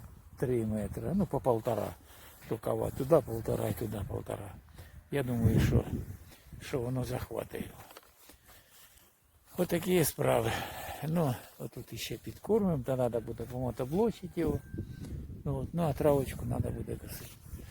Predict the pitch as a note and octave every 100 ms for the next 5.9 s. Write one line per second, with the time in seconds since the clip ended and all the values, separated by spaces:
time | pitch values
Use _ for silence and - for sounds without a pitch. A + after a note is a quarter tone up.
0 | - - - - F3 A3+ G3+ D3 F3 D3+
1 | D3 E3 E3 D#3 D#3+ C#3 A2+ - - -
2 | - - - D#3 D3+ D#3 D#3 - A#3+ -
3 | F3+ - G3 - F3 E3+ G3 F3 D#3 -
4 | D3 D3+ D3 - - - - - D#3 D#3+
5 | - D#3 C3 C3 A#2+ - A2 G#2+